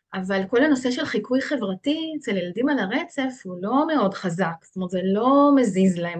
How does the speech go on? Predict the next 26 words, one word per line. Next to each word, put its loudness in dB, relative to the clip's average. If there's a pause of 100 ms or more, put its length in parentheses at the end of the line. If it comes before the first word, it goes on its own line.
(160)
כל -2
כך, -2
כן? 2
או 0
שהם 0
לא 2
כל -2
כך -4
מגיבים. 4 (340)
כשהם 2
רואים 2
ילדים 2
אחרים -2
אוכלים, 2
הם 4
לא 4
יצטרפו -4 (360)
כמו 2
ילדים 2
אחרים, -4 (400)
ולכן 2
זה 6
לפעמים 4
באמת 2
יותר 2
קשה. -6